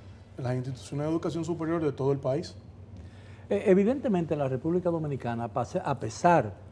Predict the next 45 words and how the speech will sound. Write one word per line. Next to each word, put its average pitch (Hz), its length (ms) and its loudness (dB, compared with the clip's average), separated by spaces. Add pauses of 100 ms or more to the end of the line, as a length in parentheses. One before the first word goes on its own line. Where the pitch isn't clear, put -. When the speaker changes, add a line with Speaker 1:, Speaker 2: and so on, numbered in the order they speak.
(500)
Speaker 2:
de 131 160 2
que 123 80 -2
está 156 260 0
comprobado 143 540 0
que 135 100 -2
tenemos 131 380 0
un 147 160 0
nivel 139 260 4
de 131 60 4
educación 131 640 2 (600)
muy 147 220 4
inferior 143 560 6
al, 123 280 4
al 120 260 0
de 117 140 2
otros, 151 480 4 (160)
muchos 147 520 2
otros 147 280 0
países, 123 580 0 (380)
sin 185 200 6
embargo, 190 380 6
yo 196 160 8
creo 208 260 6
que 185 280 4
en 160 100 4
proporción 151 720 4
al 185 160 6
número 190 320 6
de 151 80 6
habitantes 127 540 2
de 117 80 2
la 117 120 0
República 120 440 -2
Dominicana, 113 560 -2
nosotros 139 420 -2
somos 139 260 0
uno 143 140 0
de 139 80 4
los 135 120 2
países 131 360 -2
que 120 80 -2
tiene 127 240 0
más 127 220 -2
estudiantes 131 460 -2
universitarios. 131 680 -6